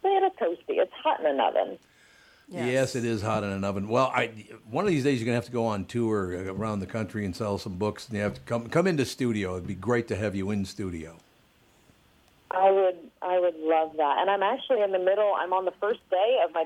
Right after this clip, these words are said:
Speaker 1: tour. I'm in L A as we speak, and I'm doing a, a twelve city tour all around the country.
Speaker 3: You coming anywhere near us in Minneapolis,
Speaker 1: I'm
Speaker 3: Saint Paul?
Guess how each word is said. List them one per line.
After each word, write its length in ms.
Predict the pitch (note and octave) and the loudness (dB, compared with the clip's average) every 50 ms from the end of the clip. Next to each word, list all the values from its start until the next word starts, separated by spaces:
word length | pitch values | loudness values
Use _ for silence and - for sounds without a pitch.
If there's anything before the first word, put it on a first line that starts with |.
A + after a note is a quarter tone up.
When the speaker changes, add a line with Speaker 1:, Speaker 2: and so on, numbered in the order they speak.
| - | -2
Speaker 1:
tour. 140 | - A#3 A#3+ | 0 0 2
I'm 120 | G#3+ F3 E3 | 2 2 2
in 100 | E3+ E3+ | 2 2
L 240 | F3 - F3 E3+ E3 | 2 2 2 4 4
A 300 | D#3+ D3+ D#3+ G3 A3+ - F3 | 4 4 2 0 0 -2 -2
as 60 | D#3+ - - | -2 -4 -8
we 140 | D3+ D3+ _ _ | -14 -14 _ _
speak, 240 | - F#3 A3+ A#3 - | -6 -4 -4 -4 -2
and 100 | - D#3+ | -2 0
I'm 160 | D3+ D3+ D#3 D#3 | 0 0 2 2
doing 220 | F3+ F3+ F3+ E3+ | 4 4 4 4
a, 240 | E3+ D3+ D#3 D3+ D3+ _ _ _ _ _ _ - - | 2 2 2 0 0 _ _ _ _ _ _ -6 -2
a 180 | D#3+ D3+ C#3+ C#3 - _ _ _ - - - | 0 0 0 -2 -4 _ _ _ -16 -6 -2
twelve 380 | G3+ F#3+ F#3 F#3 F3+ F#3 F3+ - _ _ _ - | 0 2 2 2 0 -2 -6 -10 _ _ _ -6
city 380 | G3 F3+ F#3 F#3+ F#3+ F#3 - - - - - - | -2 0 0 0 0 -2 -4 -8 -18 -14 -4 0
tour 420 | F3+ F3+ F#3+ G3+ A3 B3 C4 - | 2 4 4 4 4 2 0 2
all 340 | - - F3 F3 F#3+ F#3+ F#3 | 2 4 4 4 2 2 2
around 180 | F#3+ F#3+ F#3+ | 0 0 2
the 60 | F#3+ F#3 | 0 0
country. 540 | - - G3+ A#3 A#3+ - C#3+ - - - - _ _ _ _ _ _ _ _ _ _ _ _ _ _ _ - | 0 0 0 0 2 2 2 2 2 0 -6 _ _ _ _ _ _ _ _ _ _ _ _ _ _ _ -20
Speaker 3:
You 60 | A#2+ | -12
coming 220 | A2 B2 A#2+ A#2+ A#2 | -6 -4 -2 0 0
anywhere 340 | A#2+ A#2 A2 G#2+ G#2+ G#2+ G#2+ | 2 2 2 2 2 2 2
near 200 | G#2 G#2 G#2+ G#2+ | 2 2 2 2
us 180 | G#2+ G2+ - | 0 0 -2
in 60 | A2 | -6
Minneapolis, 400 | G2+ G2+ G2+ G2 G2 G2 G2+ G#2 | -4 -2 0 0 2 2 2 2
Speaker 1:
I'm 60 | G#4+ A2 | 0 -2
Speaker 3:
Saint 140 | G2+ F#2+ E2+ | -6 -6 -6
Paul? 340 | F#2 G2 G#2 C3+ E3 D#3 | -4 -4 -4 -4 -8 -10